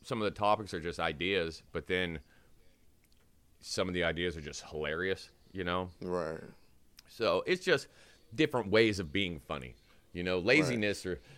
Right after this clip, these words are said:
Speaker 1: some of those motherfuckers that, that joke about the most obvious thing ever, you know?
Speaker 2: Yeah,
Speaker 1: Um,
Speaker 2: I don't, I hate, I hate it.
Speaker 1: I hate that shit, dude, 'cause the, I took a dude with me to that Mike Epps show, and
Speaker 2: Mm-hmm.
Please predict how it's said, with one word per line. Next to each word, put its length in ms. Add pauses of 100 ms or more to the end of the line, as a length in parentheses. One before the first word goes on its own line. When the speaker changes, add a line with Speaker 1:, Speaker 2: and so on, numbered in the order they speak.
Speaker 1:
some 180
of 160
those 140
motherfuckers 460
that, 260 (300)
that 300
joke 240
about 240
the 160
most 260 (100)
obvious 500
thing 260
ever, 300 (460)
you 100
know? 320 (140)
Speaker 2:
Yeah, 200
Speaker 1:
Um, 140
Speaker 2:
I 100
don't, 200
I 80
hate, 300
I 80
hate 220
it. 160 (400)
Speaker 1:
I 140
hate 300
that 160
shit, 260
dude, 220
'cause 180
the, 200
I 120
took 220
a 40
dude 280
with 200
me 140
to 60
that 120
Mike 280
Epps 180
show, 320 (480)
and 360 (320)
Speaker 2:
Mm-hmm. 220